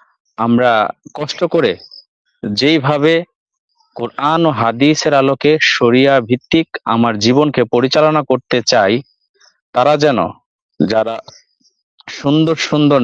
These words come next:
নামের ভিত্তিতে আমাদেরকে এক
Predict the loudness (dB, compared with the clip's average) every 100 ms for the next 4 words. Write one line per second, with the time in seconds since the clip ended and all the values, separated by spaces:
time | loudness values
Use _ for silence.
0 | 2 2 2 2 0 -4 _ -4 -2 0
1 | -2 -2 -4 _ _ _ _ _ _ _
2 | -4 -2 -2 0 0 -2 0 0 0 -2
3 | _ _ _ _ _ _ _ _ _ _
4 | _ -4 -2